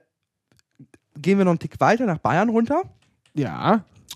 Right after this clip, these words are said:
Speaker 1: Und, äh, dort ist es, da hatte die Polizei, hatte auch ein Pavillon oder so ein Scheiß, äh, auf dem Land-, auf der Landesgartenschau.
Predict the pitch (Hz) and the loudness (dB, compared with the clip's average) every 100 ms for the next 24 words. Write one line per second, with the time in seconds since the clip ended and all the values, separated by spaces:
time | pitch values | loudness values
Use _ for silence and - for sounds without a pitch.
0 | - 135 139 - 135 127 147 170 165 160 | 0 0 0 0 0 2 2 0 0 -4
1 | - - 147 180 175 - 156 151 143 - | -4 0 2 2 -2 -2 0 0 -4 -4
2 | 180 - 247 302 381 - - - - _ | -4 0 2 2 0 -8 -20 -20 -20 _
3 | _ _ _ - 165 143 139 131 - 127 | _ _ _ -10 -6 -4 -4 -2 -2 0
4 | 175 185 160 156 156 156 143 143 - 135 | 0 2 4 4 4 2 2 -2 0 0
5 | 151 - - 127 123 - 131 - 202 185 | 0 -2 -6 -4 -6 -6 -6 -4 -4 -4
6 | - 165 180 202 190 180 190 - 131 104 | -8 -6 -2 -2 0 -2 -2 -4 -6 -6